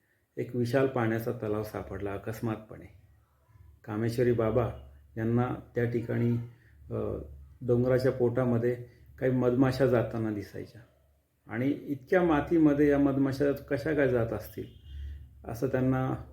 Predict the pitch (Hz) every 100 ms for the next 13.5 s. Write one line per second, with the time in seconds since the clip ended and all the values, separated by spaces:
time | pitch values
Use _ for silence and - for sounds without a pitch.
0 | - - - 120 110 - 127 139 127 120
1 | 139 123 120 113 120 127 123 - 113 -
2 | - 120 120 120 117 117 113 123 120 120
3 | 117 - - _ _ _ 110 123 123 117
4 | 113 - 123 120 127 120 117 120 123 120
5 | 113 110 113 117 - 110 - 104 110 107
6 | 107 101 104 98 - 95 85 85 - _
7 | _ _ _ _ _ _ _ _ _ _
8 | _ _ _ _ _ _ _ _ _ _
9 | _ _ _ _ _ _ _ _ _ _
10 | _ _ - - - 185 165 156 156 151
11 | 139 135 135 - 135 - 147 131 120 123
12 | 120 120 113 117 110 101 110 104 92 92
13 | 92 92 - 90